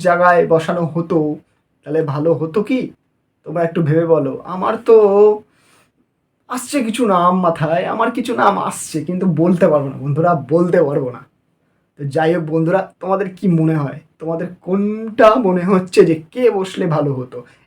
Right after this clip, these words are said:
এই যেমন কদিন আগে একটা দেখলাম না পুজোর আগে, এ, কোন রাজ্যে আমার ঠিক মনে নেই, উম, আমাদের প্রধানমন্ত্রীর জন্মদিনের দিন প্রধানমন্ত্রীর, উম, মাতাজিকে দুর্গা, আহ, ঠাকুরের রূপ দেওয়া হয়েছিল এবং প্রধানমন্ত্রীকে সিংহ রূপ দেওয়া হয়েছিল। আর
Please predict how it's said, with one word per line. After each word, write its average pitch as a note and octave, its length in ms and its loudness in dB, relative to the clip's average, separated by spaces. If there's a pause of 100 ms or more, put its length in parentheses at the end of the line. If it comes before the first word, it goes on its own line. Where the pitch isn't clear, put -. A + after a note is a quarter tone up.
এই E3+ 60 2
যেমন F#3 240 0
কদিন F#3+ 180 2
আগে G3 140 -2
একটা F#3+ 120 -2
দেখলাম F#3 320 0
না G3 120 2
পুজোর F3+ 260 -2
আগে, F#3+ 120 -2 (440)
এ, D3 60 -8 (280)
কোন G3 120 0 (180)
রাজ্যে F3 280 4
আমার F#3 160 0
ঠিক F#3 180 -4
মনে F#3 200 2
নেই, E3 100 0 (500)
উম, D#3 440 -4 (240)
আমাদের E3+ 280 -4
প্রধানমন্ত্রীর F3+ 480 -2
জন্মদিনের E3+ 460 -2
দিন E3+ 100 -4 (100)
প্রধানমন্ত্রীর, F3+ 640 -2 (320)
উম, D#3+ 1040 -2
মাতাজিকে F3+ 580 0 (120)
দুর্গা, E3+ 340 4 (540)
আহ, E3 260 2
ঠাকুরের F#3 380 -4
রূপ F#3+ 120 -4 (100)
দেওয়া F3+ 240 2
হয়েছিল F3+ 260 -4 (140)
এবং E3+ 120 0 (120)
প্রধানমন্ত্রীকে F3 800 -2 (160)
সিংহ F#3+ 360 4 (160)
রূপ F#3+ 120 4 (100)
দেওয়া E3 200 8
হয়েছিল। D#3 300 0 (640)
আর F#3+ 100 2